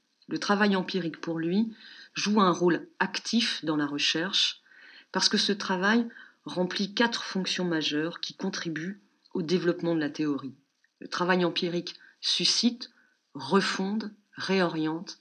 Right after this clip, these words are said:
clarifie la théorie, dit-il. Il montre donc l'importance de la sérendipité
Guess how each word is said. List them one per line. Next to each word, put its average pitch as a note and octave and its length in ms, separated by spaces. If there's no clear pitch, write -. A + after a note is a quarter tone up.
clarifie F#3+ 560
la F3 120
théorie, D#3+ 400
dit-il. - 500
Il E3+ 140
montre A3+ 340
donc F#3+ 340
l'importance G3 680
de E3 100
la D3 140
sérendipité F#3 1080